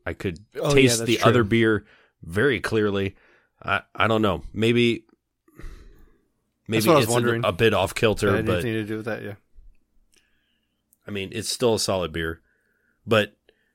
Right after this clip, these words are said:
Speaker 1: when I see the Untappd rankings and what you guys were saying, what other people are saying, I don't think it's me. Um, I think it is the beer.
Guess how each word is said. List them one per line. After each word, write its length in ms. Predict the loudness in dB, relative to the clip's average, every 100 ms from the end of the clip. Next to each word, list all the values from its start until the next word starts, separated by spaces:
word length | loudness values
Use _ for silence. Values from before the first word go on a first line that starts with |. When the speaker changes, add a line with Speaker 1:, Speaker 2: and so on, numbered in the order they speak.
| _
Speaker 1:
when 200 | -2 0
I 140 | 0
see 260 | -2 -2 0
the 160 | 0 0
Untappd 440 | -2 0 -2 -2
rankings 480 | -2 -4 -6 -8 -6
and 80 | -6
what 140 | -6
you 60 | -4
guys 240 | -2 -2
were 80 | -4
saying, 220 | -4 -4
what 120 | -6
other 200 | -6 -6
people 260 | -4 -4 -4
are 60 |
saying, 340 | -4 -4 -4 -8 -18 _ _ -8
I 120 | -6
don't 140 | -4
think 180 | -6 -8
it's 160 | -12 -12
me. 240 | -14 -16 -20 -20 -20 _ _ _ -16
Um, 300 | -14 -14 -14
I 100 | -14
think 200 | -12 -10
it 100 | -10
is 140 | -12 -14
the 100 | -16
beer. 220 | -16